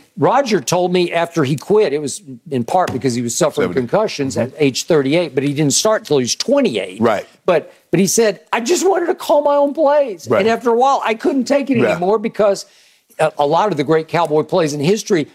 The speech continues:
Speaker 1: Roger changed in the huddle.
Speaker 2: Right.
Speaker 1: Much, and, and Tom didn't love it.
Speaker 2: Right.
Speaker 1: But, but it, some of the big bombs to Drew Pearson
Speaker 2: Pearson.
Speaker 1: came from plays that Roger called.
Speaker 2: Right.
Speaker 1: But my point is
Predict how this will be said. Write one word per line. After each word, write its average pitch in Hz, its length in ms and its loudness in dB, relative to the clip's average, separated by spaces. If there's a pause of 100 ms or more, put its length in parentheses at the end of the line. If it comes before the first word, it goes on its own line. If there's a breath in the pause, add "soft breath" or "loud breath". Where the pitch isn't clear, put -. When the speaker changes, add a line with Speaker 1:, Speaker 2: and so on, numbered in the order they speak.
Speaker 1:
Roger 170 480 0
changed 196 440 0
in 196 100 2
the 180 100 2
huddle. 208 320 0
Speaker 2:
Right. 117 180 2
Speaker 1:
Much, - 140 -8
and, 143 280 0
and 139 500 -6
Tom 196 320 0
didn't 247 220 4
love 269 240 2
it. - 120 -6
Speaker 2:
Right. 101 320 0 (140)
Speaker 1:
But, 151 260 0
but 151 120 0
it, 135 160 -10 (120)
some 202 280 0
of 190 80 -2
the 139 80 -2
big 147 340 0
bombs 180 440 0
to 143 220 0 (400)
Drew 165 200 4
Pearson 208 480 2
Speaker 2:
Pearson. - 20 -2
Speaker 1:
came 151 400 -4
from 147 360 0 (400)
plays 170 340 0
that 165 140 -2
Roger 196 380 0
called. 110 360 -4
Speaker 2:
Right. 110 260 0
Speaker 1:
But 185 140 0
my 170 160 0
point 254 340 0
is 170 300 2